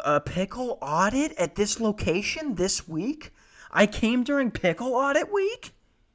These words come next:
Ugh, what a bunch of dicks. I'll be back in there on Saturday. I know it. I, uh, I, I,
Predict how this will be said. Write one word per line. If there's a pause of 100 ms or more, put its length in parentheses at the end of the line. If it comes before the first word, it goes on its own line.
(2000)
Ugh, (220)
what
a
bunch
of
dicks.
I'll
be
back
in
there
on
Saturday.
I
know
it. (160)
I,
uh,
I, (160)
I,